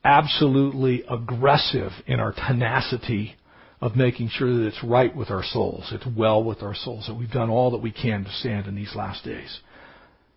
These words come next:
Chapter two, verse three, it says there in First Timothy, "And you therefore must endure hardship as a good soldier of Jesus Christ.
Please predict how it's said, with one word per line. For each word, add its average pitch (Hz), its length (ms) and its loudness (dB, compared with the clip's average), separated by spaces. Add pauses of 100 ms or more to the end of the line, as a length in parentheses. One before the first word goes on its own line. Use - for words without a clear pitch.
(640)
Chapter - 340 -2
two, 117 280 0
verse 113 400 -6
three, 117 380 0
it 104 80 -12
says 107 300 -6
there 110 120 -6
in 104 80 -8
First 110 320 -10
Timothy, 117 480 -2
"And 107 180 -2
you 113 160 0
therefore 113 480 -4
must 117 240 -4
endure 117 500 0
hardship 117 580 -2
as 107 160 -6
a 113 60 -6
good 107 180 -6
soldier 123 420 -4
of 101 80 -10
Jesus 104 360 -6
Christ. - 500 -6